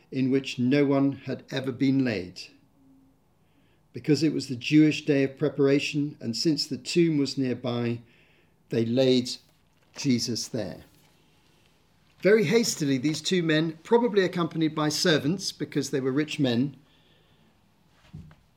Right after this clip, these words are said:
took the spices that were often used in burial, placed those with the body, wrapped the body in linen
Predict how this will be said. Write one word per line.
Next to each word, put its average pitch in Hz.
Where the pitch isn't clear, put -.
took 208
the 180
spices 185
that 147
were 135
often 165
used 165
in 147
burial, 156
placed 180
those 165
with 160
the 180
body, 156
wrapped 147
the 185
body 180
in 143
linen 170